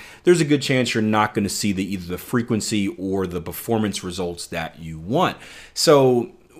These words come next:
what is the best pair? I-, it's very similar. Sticking with the food example, you can tell I'm hungry. I haven't had dinner yet. Um, it's, it's like asking, "Hey, what is the best meal?" And everyone has different taste buds. Everyone has a different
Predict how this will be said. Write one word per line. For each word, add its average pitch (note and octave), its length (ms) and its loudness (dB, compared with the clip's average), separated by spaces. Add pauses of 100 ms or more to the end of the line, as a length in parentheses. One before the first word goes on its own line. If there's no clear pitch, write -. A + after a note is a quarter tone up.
what C#3 340 4
is D3+ 220 6
the B2 100 4
best A#2+ 380 2
pair? F3 400 6
I-, - 40 4
it's B2+ 320 -2
very C3+ 260 6
similar. B2 480 4
Sticking A#2+ 280 0
with G2+ 120 2
the - 80 -6
food G#2+ 260 0
example, F2 460 -2
you F2 80 -6
can F2 80 -8
tell F#2+ 140 -6
I'm E2+ 60 -6
hungry. E2 360 -6
I - 20 -8
haven't E2+ 200 -8
had E2 180 -8
dinner E2 200 -8
yet. E2+ 220 -6 (400)
Um, A#2 560 6
it's, - 400 0
it's B2+ 220 -2
like B2+ 180 2
asking, C3 480 6
"Hey, A#2+ 300 6
what G2+ 240 6
is B2 120 4
the G#2+ 80 0
best G#2+ 300 0
meal?" A#2+ 320 4
And E2+ 80 -8
everyone A2 540 -2
has G#2 200 -2
different G#2 320 -4
taste A2+ 300 -2
buds. E2+ 180 -8
Everyone G2 280 -4
has G2+ 140 -2
a F#2+ 60 -4
different G2 500 -2